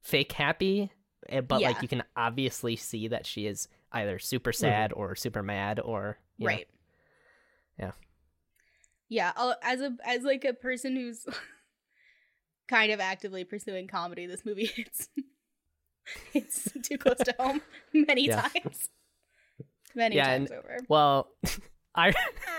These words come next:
Speaker 1: <laughs> I find, I always, uh, throughout, uh, since the first time I saw this movie, I find myself, uh, relating to Sebastian <laughs> as someone who's, uh, got hard opinions on things, you know?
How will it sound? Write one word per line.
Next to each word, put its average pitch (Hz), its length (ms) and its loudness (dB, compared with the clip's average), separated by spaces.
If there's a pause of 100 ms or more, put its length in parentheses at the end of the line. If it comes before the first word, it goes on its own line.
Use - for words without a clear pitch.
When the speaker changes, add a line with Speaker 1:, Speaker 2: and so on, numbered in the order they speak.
(100)
Speaker 1:
<laughs> - 560 -12
I 175 120 6
find, 160 360 4
I 147 220 4
always, 123 560 2
uh, 127 180 -2
throughout, 123 320 2
uh, 120 260 0
since - 340 -2
the 113 100 -2
first 123 220 0
time 131 160 2
I - 20 0
saw 104 160 -2
this 98 140 -6
movie, 101 240 -2
I 113 260 0
find 104 420 -4
myself, 101 540 -4
uh, 104 160 0
relating 113 500 -2
to 156 200 -2
Sebastian - 540 -8 (580)
<laughs> - 580 -20
as 110 180 -2
someone 110 300 -2
who's, 101 340 -4
uh, 101 280 -4 (800)
got - 160 2
hard 180 220 8
opinions 131 420 2
on 101 160 -4
things, 92 420 -12
you 117 60 -8
know? 113 140 -6